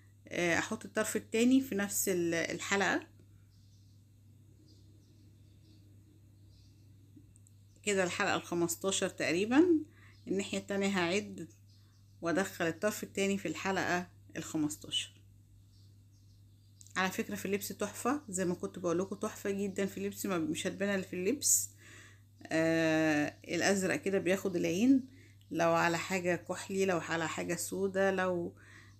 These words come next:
آه، بيمشي على الوان كتير، لو على جينزات، آه، فظيع الصراحه في اللبس، على ابيض، على شميز ابيض فظيع برضو هيبقى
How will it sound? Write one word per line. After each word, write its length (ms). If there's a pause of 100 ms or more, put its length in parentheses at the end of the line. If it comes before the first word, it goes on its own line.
(100)
آه، 560
بيمشي 340
على 180
الوان 160
كتير، 280
لو 140
على 200
جينزات، 640 (1000)
آه، 320
فظيع 500
الصراحه 500
في 140
اللبس، 600 (1200)
على 140
ابيض، 420 (280)
على 200
شميز 380
ابيض 400 (260)
فظيع 500
برضو 320
هيبقى 500